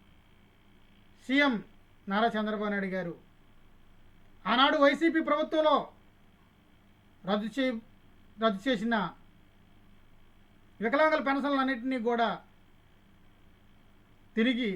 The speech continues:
పునరుద్ధరించడానికి శాసనసభలో మాట్లాడాలి. వికలాంగుల అభివృద్ధి గురించి మాట్లాడాలి. వికలాంగుల సంక్షేమం గురించి మాట్లాడాలి. వికలాంగుల జీవితాలను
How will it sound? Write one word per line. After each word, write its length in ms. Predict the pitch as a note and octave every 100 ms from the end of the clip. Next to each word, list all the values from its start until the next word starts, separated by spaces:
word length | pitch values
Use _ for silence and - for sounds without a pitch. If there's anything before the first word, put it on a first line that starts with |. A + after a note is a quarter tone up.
| F3 - - - - G3
పునరుద్ధరించడానికి 880 | G#3 A3 G3 G3+ F#3+ F#3 F#3 F#3 D#3 - - - - - - - _ -
శాసనసభలో 580 | G3 G3 G3 F3+ F3 F#3 - - - - - -
మాట్లాడాలి. 640 | E3 E3 F3 E3+ C#3+ C3+ - _ _ _ _ _ _ - - - - - - - - - _ _ -
వికలాంగుల 400 | G3+ C#4 D#4 D#4
అభివృద్ధి 420 | C#4 B3 D#4+ D#4+ E4
గురించి 260 | D#4+ C#4
మాట్లాడాలి. 600 | C#4 C4 B3+ B3 A3+ G#3+ A#3+ - -
వికలాంగుల 380 | G#3+ C#4 C#4+ C#4
సంక్షేమం 520 | B3 A3+ D4 D4 C#4
గురించి 200 | C4 B3
మాట్లాడాలి. 580 | A#3+ G#3 A3 G3 F3 G#3 - - - - - - - - - - -
వికలాంగుల 460 | A#3 C#4+ E4 E4 A#3+ G3
జీవితాలను 640 | D#4 D#4+ D#4 D4+ D4